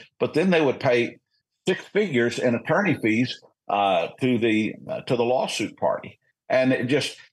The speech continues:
and that stuff just snowballed, and on and on and on it goes. And so the, the biggest issue for all of this is the rising cost of insurance,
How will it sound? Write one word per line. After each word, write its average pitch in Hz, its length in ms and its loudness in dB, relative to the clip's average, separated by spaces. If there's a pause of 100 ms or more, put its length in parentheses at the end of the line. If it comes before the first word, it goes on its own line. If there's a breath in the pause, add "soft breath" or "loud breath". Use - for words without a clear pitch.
(140)
and 127 160 2
that 156 160 2
stuff - 340 -2
just - 280 0
snowballed, 120 600 2
and 73 220 -12
on 135 420 2
and 80 200 -8
on 127 400 2
and 87 180 -6
on 123 240 2
it - 160 -8
goes. 117 340 0 (140)
And 104 240 0
so 117 380 0 (420 soft breath)
the, 101 260 -2
the 107 120 0
biggest 156 720 0
issue 95 560 0 (840)
for 113 140 0
all 180 320 2
of 110 140 -2
this 90 260 0
is 123 140 -2
the 107 80 0
rising 107 480 2
cost 113 420 -2
of 92 180 0
insurance, 123 640 0